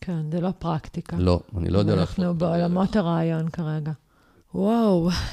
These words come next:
Speaker 1: טוב, מה אנחנו מאחלים ל-
Speaker 2: עכשיו צריך להחליט אם הפרק הזה יוצא עכשיו, או שהוא יוצא בעוד איזה פרק זמן שיהיה לאנשים יותר קל להקשיב לו, שאדם פחות ירתח. כי כשיש כעס וזעם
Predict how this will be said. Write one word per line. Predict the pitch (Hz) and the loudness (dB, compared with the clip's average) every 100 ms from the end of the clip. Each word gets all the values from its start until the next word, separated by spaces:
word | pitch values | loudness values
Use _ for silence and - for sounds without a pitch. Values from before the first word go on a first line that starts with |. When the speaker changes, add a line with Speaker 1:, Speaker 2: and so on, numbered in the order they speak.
| - | -10
Speaker 1:
טוב, | - 226 247 220 165 165 | -2 2 4 4 2 2
מה | 175 | 4
אנחנו | 240 - 277 | 4 2 4
מאחלים | 220 202 - 208 240 247 | 4 6 6 6 8 8
ל- | |
Speaker 2:
עכשיו | 226 196 185 180 | 10 10 8 6
צריך | 160 - | 4 2
להחליט | 87 - 107 110 | 0 2 0 2
אם | 92 | 2
הפרק | 90 107 104 | 2 0 2
הזה | 104 95 | 2 2
יוצא | 87 104 | 2 0
עכשיו, | 87 92 - 110 156 165 - - | -2 -4 0 2 2 0 -6 -6
או | 113 | -4
שהוא | - 95 | -2 -2
יוצא | 90 - 95 95 92 90 - _ _ _ - | -2 0 2 2 2 0 -6 _ _ _ -6
בעוד | 90 92 95 | -2 0 0
איזה | 85 | -2
פרק | 85 85 87 | 0 0 0
זמן | 82 85 85 87 | -4 -6 -6 -6
שיהיה | - 82 82 82 85 87 | -6 -6 -6 -6 -2 0
לאנשים | 87 85 - | 0 -2 -2
יותר | 85 85 87 87 | -2 -2 -2 -2
קל | - 80 | -2 -2
להקשיב | 82 82 - 87 87 80 | -4 -6 -6 -4 -2 -4
לו, | 69 - _ _ _ _ _ | -10 -14 _ _ _ _ _
שאדם | - 80 90 90 | -6 0 2 4
פחות | - - 85 - | 2 2 -2 -2
ירתח. | 85 87 - 78 62 53 - _ _ _ | -6 -6 -8 -6 -8 -10 -12 _ _ _
כי | - 87 | -14 -12
כשיש | - 87 90 90 | -8 -6 -2 -4
כעס | - 92 85 101 - - - - _ _ _ _ _ _ - - _ _ 90 | -4 -6 -4 -6 -6 -10 -12 -18 _ _ _ _ _ _ -20 -20 _ _ -8
וזעם | 82 76 82 85 92 | -8 -6 -4 -2 -2